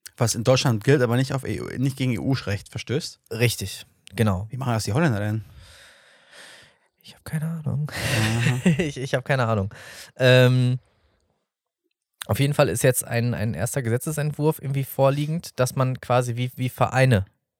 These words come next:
Speaker 2: gründet,
Speaker 1: Ach, lustig.
Speaker 2: in denen dann Cannabis angebaut werden darf und non-profitabel verkauft werden darf.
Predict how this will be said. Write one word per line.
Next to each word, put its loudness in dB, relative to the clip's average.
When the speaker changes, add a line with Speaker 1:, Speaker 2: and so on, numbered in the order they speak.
Speaker 2:
gründet, 0
Speaker 1:
Ach, -16
lustig. -6
Speaker 2:
in 0
denen 2
dann 2
Cannabis -2
angebaut 2
werden 2
darf 2
und -6
non-profitabel 2
verkauft -2
werden -2
darf. -6